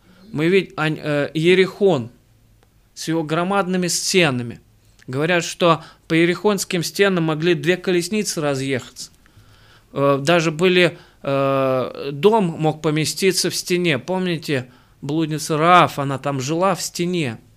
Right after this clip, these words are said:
То есть насколько это з-, э, большие стены были,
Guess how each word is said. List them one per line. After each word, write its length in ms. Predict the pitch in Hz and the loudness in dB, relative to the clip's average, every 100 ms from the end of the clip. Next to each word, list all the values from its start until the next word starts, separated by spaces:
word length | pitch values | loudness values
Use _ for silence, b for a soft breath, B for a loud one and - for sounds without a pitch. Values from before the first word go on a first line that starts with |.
| _ _ _ _ _ _ b b b - | _ _ _ _ _ _ b b b -12
То 60 | |
есть 140 | 127 165 | -6 -4
насколько 400 | 156 220 214 170 | 0 0 0 -4
это 140 | 175 | -4
з-, 180 | 143 147 | -4 -4
э, 200 | 156 151 B - | -4 -4 B 0
большие 640 | 165 175 - 233 214 175 | 2 2 0 2 2 2
стены 500 | - 220 233 208 170 | -2 0 2 2 2
были, 440 | 151 151 127 120 | 2 2 0 -4